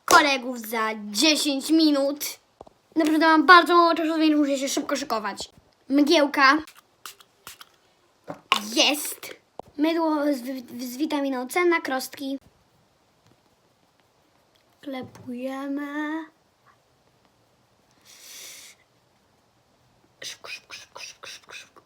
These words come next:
Jeszcze też włosy muszę w ogóle ogarnąć. O, moja gąbeczka, dobra. Jest. Pianka wchłania, y, która się wchłania. Wchłoniłam, zmyłam wszystko, bo tak trzeba. Dałam, dałam sobie gwiazdki, bo mam, miałam tu krostkę i tu krostkę. I teraz jeszcze dodam troszeczkę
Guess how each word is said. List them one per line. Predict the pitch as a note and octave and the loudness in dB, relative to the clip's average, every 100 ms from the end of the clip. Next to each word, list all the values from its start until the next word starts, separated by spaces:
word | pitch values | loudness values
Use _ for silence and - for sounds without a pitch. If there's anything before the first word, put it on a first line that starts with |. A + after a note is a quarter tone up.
| _ | _
Jeszcze | - - | -20 -20
też | - - | -20 -20
włosy | _ F#4+ C5+ C#5 G#4 | _ 2 2 2 0
muszę | F#4 E4+ | 0 0
w | E4 | -2
ogóle | D4+ F4+ | 0 0
ogarnąć. | D#4+ D4 C#4+ B3 A#3 A#3+ | 0 0 -4 -4 -6 -4
O, | F4 E4 C4 | -2 -2 -2
moja | D#4+ D4+ | -4 -2
gąbeczka, | B3+ A3 - G#3 | -6 -8 -12 -14
dobra. | G3 - - - A#3 | -14 -16 -18 -12 -2
Jest. | C#4 - - - - _ _ _ | 0 0 -4 -8 -16 _ _ _
Pianka | F4 F4+ D#4 C#4+ | 2 2 2 -4
wchłania, | - C4+ A#3+ A3+ G#3+ A3 A3+ A3+ | -4 -4 -4 -4 -6 -8 -10 -10
y, | A3+ | -10
która | A3+ A3 | -12 -12
się | A3 | -14
wchłania. | - G#3+ G#3+ - - | -12 -12 -14 -20 -20
Wchłoniłam, | _ E4+ F#4 F#4 F#4 F#4 F4+ F4+ F4 _ | _ -16 -12 -10 -10 -8 -8 -8 -12 _
zmyłam | G#3 G3+ G#3+ B3 D4 E4+ E4+ E4 D#4 | -18 -16 -12 -8 -6 -6 -4 -6 -6
wszystko, | - E4 D#4+ - - E4 | -10 -8 -10 -6 0 0
bo | C#4+ | 0
tak | C#4+ A#3 | -6 -12
trzeba. | - - E4+ C4 D4+ D4+ D4 - - - - - - - - | -10 -2 -2 4 4 4 0 -8 -12 -10 -10 -10 -2 0 6
Dałam, | F4 E4 D4+ | 6 6 6
dałam | D#4 D4 | 6 4
sobie | C#4 B3+ | 2 -4
gwiazdki, | A3+ C#4+ D4 B3 | -4 -6 -6 -4
bo | C4 | -2
mam, | C4 C4 B3+ | -2 -6 -6
miałam | C4+ C4+ C4+ | -4 -4 -6
tu | - D#4 | -10 -8
krostkę | - E4 D#4+ - F4 | -4 -4 -6 -4 -2
i | D#4+ | -2
tu | D4 D4 | -4 -8
krostkę. | - B3+ A#3+ - - B3+ | -6 -6 -6 -12 -10 -8
I | B3 | -8
teraz | C4+ C4+ C4+ | -10 -10 -10
jeszcze | - B3+ | -14 -12
dodam | B3 B3 | -10 -10
troszeczkę | A#3+ - B3+ A#3 - | -10 -16 -16 -14 -14